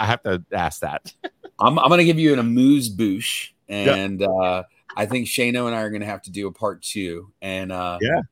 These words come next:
Speaker 2: uh, we'll, uh, we'll go into that in the charity. And, and, but, you know, the short of it is, um, an amazing young girl who we lost in our community, Tessa,
Speaker 1: Yep.
Speaker 2: had this epic little faux hawk, and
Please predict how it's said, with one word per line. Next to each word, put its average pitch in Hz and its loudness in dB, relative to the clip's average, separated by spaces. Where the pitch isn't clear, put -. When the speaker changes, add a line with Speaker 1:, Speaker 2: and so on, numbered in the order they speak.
Speaker 2:
uh, 92 -6
we'll, 98 2
uh, 90 2
we'll 98 -4
go 104 -6
into 98 -10
that 92 -6
in 95 -14
the 92 -12
charity. 95 -6
And, 90 -14
and, 95 -14
but, 95 -2
you 107 -6
know, 110 -2
the 107 -6
short 139 -2
of 104 -2
it 107 -8
is, 98 -8
um, 92 -6
an 104 -12
amazing 98 -6
young 110 -4
girl 101 0
who 95 -8
we 107 -10
lost 95 -4
in 92 -12
our 87 -10
community, 90 -12
Tessa, 92 -8
Speaker 1:
Yep. - -18
Speaker 2:
had 95 -6
this 92 -6
epic - -6
little 98 -2
faux 95 -6
hawk, - -12
and 90 -8